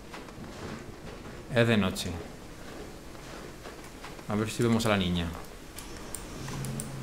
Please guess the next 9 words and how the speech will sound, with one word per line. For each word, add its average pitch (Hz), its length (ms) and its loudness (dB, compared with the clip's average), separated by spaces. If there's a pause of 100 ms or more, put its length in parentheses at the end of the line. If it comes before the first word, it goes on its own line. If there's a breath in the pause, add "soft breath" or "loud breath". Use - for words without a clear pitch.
(1900)
Y 110 80 4
luego, 120 440 10
bueno, 113 280 10 (120)
eso 104 160 2
ya 101 300 8
no 113 180 6
lo 117 100 10
veremos 117 380 8
hoy. 135 320 8